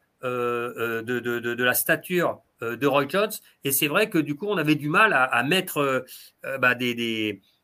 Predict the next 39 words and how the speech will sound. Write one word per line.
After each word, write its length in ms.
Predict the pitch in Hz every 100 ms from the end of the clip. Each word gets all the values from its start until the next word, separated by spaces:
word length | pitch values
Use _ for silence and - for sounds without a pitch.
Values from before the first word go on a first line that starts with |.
| _
des, 140 | 120 120
des 160 | 131
dollars, 680 | 127 147 175 185 156 92 - _ _ -
euh, 240 | 120 117 117
sur 280 | - 175
la 120 | 143 143
table 480 | 208 180 139 - -
pour 280 | 143 131 -
avoir 440 | 143 151 202 175
les 120 | 151
combats 380 | 143 151 165 165
en 80 | 135
direct, 360 | 135 151 214 -
parce 180 | 151 -
que, 300 | 165 175 - - - _ -
euh, 280 | 123 123 127
quand 180 | 180 180
vous 140 | 175
déplacez 580 | 180 180 175 170 190 185
pour, 320 | 185 151 135
euh, 260 | 135 131 131
aller 180 | 135 139
voir 240 | 139 139
Hopkins, 320 | 147 - 160 135 -
ok, 180 | 107 - 113 104 117
dans 100 | 117
une 160 | 143
sous-carte, 460 | - 151 147 101 - _ _ -
ça 200 | - 123
va. 200 | 101 - 107 - _ -
Quand 140 | 151
vous 100 | 160
déplacez 540 | 165 170 170 185 180
pour, 340 | 175 156 147 135
euh, 40 |
le 100 | 135
voir 180 | 139 143
affronter 500 | 139 151 139 147 147
Toney, 380 | 160 139 131